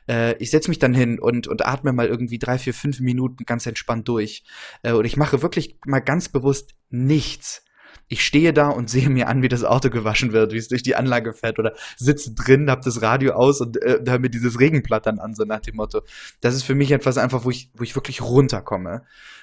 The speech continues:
Ähm, und ich mach da ganz bewusst nicht mehr das, ich muss es mir aufschreiben, weil ich muss das noch irgendwie machen. Das ist auch der Grund, warum ich immer wieder aussehe auf dem Kopf wie ein Wischmopp, weil ich mir nie eine Erinnerung mache, wann ich mal wieder zum Friseur muss.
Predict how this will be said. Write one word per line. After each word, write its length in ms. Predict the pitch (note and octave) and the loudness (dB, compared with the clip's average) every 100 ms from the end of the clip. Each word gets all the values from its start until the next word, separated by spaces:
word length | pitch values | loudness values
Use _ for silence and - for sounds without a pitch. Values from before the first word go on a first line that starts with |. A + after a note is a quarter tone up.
| _ - | _ -6
Ähm, 440 | A2+ G#2+ G#2+ G#2+ - | -4 -2 -4 -6 -8
und 260 | A2 G2+ | -8 -8
ich 260 | - - - | -12 -14 -12
mach 400 | F2+ G2+ B2+ C3 | -10 -6 -6 -4
da 160 | - A#2+ | -2 -2
ganz 260 | A#2+ C#3 | -2 -4
bewusst 480 | - A#2+ B2 C3+ - | -6 -4 0 0 -2
nicht 340 | B2 C#3 - C3+ | -2 -2 -2 -4
mehr 220 | B2+ A#2+ | -2 0
das, 260 | A#2+ A#2 | -2 -2
ich 140 | - C3 | -6 -4
muss 140 | B2+ | -4
es 100 | A#2+ | -2
mir 140 | B2+ G#2 | -2 0
aufschreiben, 440 | C3 - B2 A#2+ | -2 -2 -2 -2
weil 140 | A2+ | -2
ich 140 | G#2 B2+ | -4 -8
muss 120 | - | -10
das 180 | A2+ - | -10 -10
noch 120 | A2 | -8
irgendwie 400 | A2+ A#2 A2 G#2+ | -6 -6 -6 -4
machen. 320 | A#2+ - F#2+ - - - - | -4 -4 -10 -14 -20 -18 -6
Das 140 | B2 C3+ | -4 0
ist 120 | E3 | 0
auch 120 | C3+ | 4
der 140 | C#3+ | 4
Grund, 260 | B2 C#3+ D3 | 6 4 4
warum 200 | B2 C#3+ | 2 2
ich 120 | C3 | 2
immer 180 | C#3+ C#3 | 2 2
wieder 200 | C3 A#2 | 2 0
aussehe 260 | C#3+ C#3+ B2+ | 0 0 0
auf 80 | |
dem 100 | - | -2
Kopf 240 | - C3 - | -4 -2 -2
wie 80 | A#2 | 0
ein 100 | A#2 | 0
Wischmopp, 400 | - C3 C3+ A#2+ | 0 2 0 2
weil 140 | B2+ | 0
ich 80 | B2+ | 0
mir 140 | B2 | 0
nie 260 | C3+ F3+ E3+ | 4 6 6
eine 120 | C3 | 2
Erinnerung 420 | A#2+ D3 A#2 A2+ | 2 2 2 2
mache, 320 | A#2+ A#2+ C3 - - - | 0 0 -2 -4 -12 -2
wann 100 | A#2+ | 2
ich 120 | C#3 | 4
mal 160 | C#3+ B2 | 4 4
wieder 180 | C3+ C3 | 4 4
zum 160 | C#3+ | 2
Friseur 380 | B2+ C3+ C3 C#3 | 4 6 8 8
muss. 340 | A2 G#2 - | 4 -4 -10